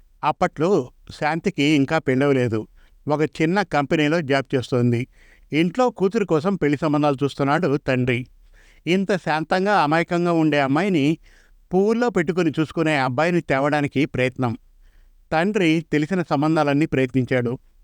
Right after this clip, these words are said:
అబ్బాయిలకి ఈ రోజుల్లో అభిరుచులు వేరు. అమ్మాయిలు ఫాస్ట్గా ఉండాలి, మోడర్న్ డ్రెస్సులు వేసుకోవాలని అంటారు. శాంతి చిన్నప్పటి నుంచి లంగావోణి వేసుకోవడమే అలవాటు. ఆ తర్వాత ఇప్పుడు పద్ధతిగా చీర కట్టుకోవడం అలవాటు.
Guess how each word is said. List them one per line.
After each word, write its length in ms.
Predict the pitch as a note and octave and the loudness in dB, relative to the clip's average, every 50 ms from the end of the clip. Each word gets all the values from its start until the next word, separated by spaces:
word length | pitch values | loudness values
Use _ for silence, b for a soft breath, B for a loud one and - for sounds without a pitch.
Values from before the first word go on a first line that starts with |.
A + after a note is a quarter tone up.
| - - - - _ _ _ - | -20 -20 -20 -20 _ _ _ -4
అబ్బాయిలకి 520 | C3+ C3+ C3+ F3+ F#3+ G#3+ G3 F3+ - D#3 | -4 -2 0 0 2 2 0 0 0 0
ఈ 180 | E3 F3 E3 D3 | 2 2 2 2
రోజుల్లో 500 | D3 D3+ D3 C3+ D3+ D3+ F3+ G3 E3 B2 | 2 2 2 0 0 0 0 0 0 0
అభిరుచులు 420 | C3+ C3+ D3 D#3+ D#3+ - D3+ C#3 | 0 0 0 0 0 0 0 0
వేరు. 320 | C3 C3 C3 C3 B2 A#2+ A#2+ - - - - - - - _ _ - | 2 2 2 2 0 -2 -4 -8 -14 -20 -20 -20 -20 -20 _ _ -2
అమ్మాయిలు 460 | B2 C#3+ D3+ E3 F3+ F3 F3 G3+ G#3+ | 0 0 2 2 2 2 2 0 -2
ఫాస్ట్గా 460 | - - D3+ C#3+ C3+ - - D3+ D#3 | -2 -2 -2 -2 -2 -2 -2 -2 0
ఉండాలి, 480 | D3+ C3+ B2+ C3 C3 C3 B2+ B2+ B2+ - b b b b b b b _ | 0 0 0 0 0 0 0 -2 -4 -6 b b b b b b b _
మోడర్న్ 400 | C3+ C#3 D#3 E3+ E3+ F3+ F#3+ G3 | -2 0 0 0 0 0 0 0
డ్రెస్సులు 320 | F#3 D#3 D3 - - E3 F#3 | 0 0 -2 -2 0 0 0
వేసుకోవాలని 920 | D#3+ C3+ C#3+ C#3 - - C3+ C3+ C#3 C#3 C3 C#3 E3+ F#3+ D3+ C3 C#3+ C3+ - - - | 2 2 0 0 -2 -2 0 0 2 2 0 0 0 2 2 0 0 -2 -6 -8 -6
అంటారు. 480 | C3 B2+ B2+ A#2+ B2+ A#2+ A#2 A#2+ A#2 B2 - _ _ _ _ _ _ - - _ _ _ _ _ - - | -2 -2 -2 0 -2 -2 -2 -4 -6 -8 -12 _ _ _ _ _ _ -20 -20 _ _ _ _ _ -6 -4
శాంతి 440 | E3 E3 F#3 G#3 F#3+ B3 A3+ G3 - E3+ | -2 0 0 -2 0 -2 -2 0 0 0
చిన్నప్పటి 400 | D#3 E3 D#3+ - E3+ - - - | 0 0 0 -2 -2 -2 -2 -2
నుంచి 220 | D#3+ - G#3 F#3+ | -2 0 0 0
లంగావోణి 520 | D#3 C#3+ C#3+ C#3+ D#3 D#3+ D#3+ D#3+ D#3 D#3 | 2 2 0 2 2 2 2 2 2 2
వేసుకోవడమే 520 | D3 C#3+ C3+ - - C#3+ C#3 C3+ C#3+ E3 D#3+ | 2 2 0 -2 -2 -2 -2 0 0 0 0
అలవాటు. 500 | C#3 B2+ C3 B2+ B2 A#2 B2+ B2 B2+ - b b b b b b b b _ - | 0 2 2 0 0 0 -2 -2 -4 -4 b b b b b b b b _ -4
ఆ 140 | D3 D#3+ D#3+ | -2 0 0
తర్వాత 360 | D3+ - D3+ D3+ E3 G3 G3 | 0 0 0 2 2 2 0
ఇప్పుడు 240 | G#3+ F#3+ - F3+ C#3+ | 0 0 0 -2 -2
పద్ధతిగా 500 | - C#3+ C3 A#2+ C3 D#3 - D3+ C#3+ E3+ | 0 -2 -2 -2 -2 -2 -2 -2 -2 -2
చీర 300 | F3 - - C#3 C#3+ D3+ | -4 -2 -2 0 0 0
కట్టుకోవడం 460 | D3+ - C#3 - - D3 C3+ C3 C#3+ | 0 -4 -6 -4 -2 -2 0 0 0
అలవాటు. 480 | C#3 A#2+ A#2+ B2 B2 A#2 - B2 A#2+ | 0 0 2 0 0 0 -2 -4 -4